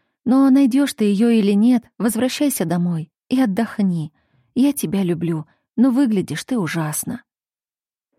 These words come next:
Как хорошо, когда есть с кем поделиться. Я не одна. Таша всегда рядом и выслушает без осуждения. Жаль только, что мы за сотни миль друг от друга, а не сидим бок о бок.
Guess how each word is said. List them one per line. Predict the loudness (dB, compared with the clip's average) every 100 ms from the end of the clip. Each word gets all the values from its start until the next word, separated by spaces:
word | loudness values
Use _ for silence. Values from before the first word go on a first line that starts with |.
| _
Как | -6 -6
хорошо, | -4 -2 -2 -4 -4
когда | -2 -2
есть | -2 -4 -6
с | -8
кем | -6 -4
поделиться. | -4 -6 -6 -6 -8 -12 -14 _ _ -4
Я | 0 2
не | 2
одна. | 0 -2 -4 -4 -8 _ _
Таша | -4 -4 -6 -10
всегда | -10 -8 -6
рядом | -4 -4 -4 -8 _ _ -6
и | -2
выслушает | -2 -2 -4 -2 -4
без | 0 0 -2
осуждения. | -4 -6 -6 -6 -4 -4 -6 -10 _ _ -6
Жаль | -2 0 0
только, | -2 -4 -4 -10
что | -4 -2
мы | 0
за | -2
сотни | -4 -6 -4 -2
миль | 0 -2 -4
друг | -6 -6
от | -8 -4
друга, | -2 -2 -4 -8 _ _ _ _
а | -2 2
не | 2
сидим | 0 -2 0 -2
бок | -6 -8
о | -8 -8
бок. | -10 -16